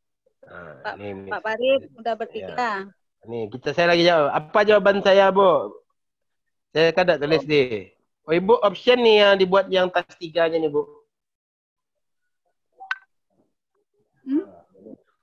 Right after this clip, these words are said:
Speaker 1: Tas tiganya option Ibu buat nih, bukan pilihan singkat, bukan jawaban nih, Bu, buat nih. Tas tiganya.
Speaker 2: Oh, ya, belum terganti berarti tadi.
Speaker 1: Hmm, belum di-save berarti.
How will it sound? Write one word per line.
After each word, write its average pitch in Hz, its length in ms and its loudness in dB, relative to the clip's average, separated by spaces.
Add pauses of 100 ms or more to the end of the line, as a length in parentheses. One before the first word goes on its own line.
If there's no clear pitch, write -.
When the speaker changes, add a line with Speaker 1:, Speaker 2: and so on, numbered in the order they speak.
(100)
Speaker 1:
Tas 165 160 -2
tiganya 190 720 0
option 214 300 -4
Ibu 190 180 -4
buat 165 240 -4
nih, 151 80 -6
bukan 208 480 -8
pilihan 151 320 -14
singkat, 160 400 -4 (320)
bukan 156 240 -8
jawaban 151 480 -2
nih, 160 80 -6
Bu, 135 320 -12
buat 123 320 -10
nih. 98 80 -16 (1300)
Tas 120 160 -18
tiganya. 110 560 -8 (800)
Speaker 2:
Oh, 240 480 -12
ya, 208 240 -12
belum 220 240 -12
terganti 226 560 -8
berarti 208 240 -8
tadi. 190 280 -12 (480)
Speaker 1:
Hmm, 78 160 -20 (100)
belum 107 220 -16
di-save 101 480 -14
berarti. 90 480 -20